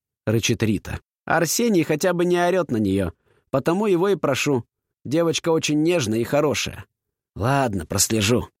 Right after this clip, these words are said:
соглашается Арс. Я закатываю глаза. Не могу понять, откуда внутри этот ураган огненный.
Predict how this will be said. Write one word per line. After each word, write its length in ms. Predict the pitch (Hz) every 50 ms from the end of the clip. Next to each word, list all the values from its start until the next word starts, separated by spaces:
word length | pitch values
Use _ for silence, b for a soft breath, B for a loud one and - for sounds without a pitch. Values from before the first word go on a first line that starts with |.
| _ _ _ _ _ _ -
соглашается 720 | - - 90 95 101 - - 123 117 110 101 - - 104
Арс. 520 | - - - 98 85 - - - - - - _ _ _ _ -
Я 200 | - - 196 196
закатываю 520 | 139 123 - - 139 127 131 113 101 92
глаза. 420 | 85 82 71 78 71 73 71 - - _ _ _ -
Не 120 | 90 113
могу 240 | 120 131 139 151 165
понять, 340 | 127 139 135 143 165 165 -
откуда 420 | - - - - - 180 165 147 123
внутри 460 | 107 123 127 120 - 160 160 147 -
этот 260 | - 135 131 117 - 113
ураган 400 | 113 127 131 131 147 127 104 113
огненный. 500 | 117 98 80 76 73 78 78 78 -